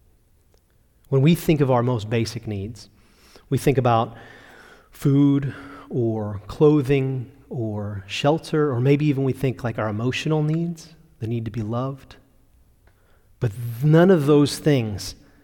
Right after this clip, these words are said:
none of those things is what we need most. No, what we need most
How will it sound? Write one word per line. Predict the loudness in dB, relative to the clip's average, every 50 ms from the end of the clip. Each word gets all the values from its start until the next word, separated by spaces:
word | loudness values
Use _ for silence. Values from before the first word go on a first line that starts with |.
| _ _ 0
none | 2 4 6 6 6 6
of | 6 6 6
those | 6 4 4 2 0
things | -2 -2 0 0 -2
is | -2 0
what | 2 2 2 2 0
we | -2 0 2 2 2 2 2 2 2
need | 0 0 0 0 0 0 0 0 0 -2 -4
most. | -4 -2 -2 0 -2 -2 -6 -8 -12 -14 -14 -14 -16 -20 -20 _ _ _ -20 _ _ _ _ _ _ _ _ _ _ _ _ _ _ _ _ _ _ _ _ _ _ _ _ _ _ _ _ _ _ _
No, | -2 0
what | 2 2 0 0 -2
we | -4 -2 0 2 2 2 4 2 2 4
need | 4 4 6 6 4 4 2 0 0 -2 -6 -8 -6
most | -4 -2 0 2 2 2 2 2 0 -4 -8 -10 -10 -12 -12 -16